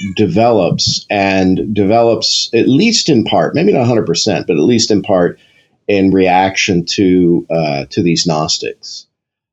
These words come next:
Um, now, I mentioned the, the wedding at Cana, and you were a little, uh, a little surprised, and I think I, I was surprised too when I learned this, 'cause, uh, it doesn't show up in today's,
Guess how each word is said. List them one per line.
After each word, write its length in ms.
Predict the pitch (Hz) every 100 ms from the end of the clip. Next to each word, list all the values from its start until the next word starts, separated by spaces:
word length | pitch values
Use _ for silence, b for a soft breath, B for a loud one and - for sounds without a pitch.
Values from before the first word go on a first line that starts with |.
| _
Um, 540 | - 117 110 107 104 104 _ _ - -
now, 180 | - 139
I 120 | 127
mentioned 480 | 127 139 196 208 196
the, 240 | 143 120 -
the 140 | 113
wedding 280 | 127 120 107
at 120 | 85
Cana, 320 | 135 110 78
and 160 | 55 92
you 120 | 110
were 120 | 117 113
a 40 |
little, 420 | 117 107 98 -
uh, 220 | - 107 - _ _ _
a 40 | -
little 200 | 127 131
surprised, 580 | - - 120 98 87 107
and 80 |
I 80 | 98
think 340 | 98 117 104 - _ -
I, 220 | 98 117
I 20 |
was 160 | 131 -
surprised 400 | - 104 90 -
too 180 | 123 90
when 100 | 85
I 60 |
learned 220 | 92 95 82
this, 140 | 69
'cause, 260 | 101 90 - B B B -
uh, 300 | 98 90 -
it 200 | 110 -
doesn't 340 | 135 143 127
show 360 | 104 - 113 110
up 180 | 104 101
in 120 | 90
today's, 800 | 107 101 101 101 92 - -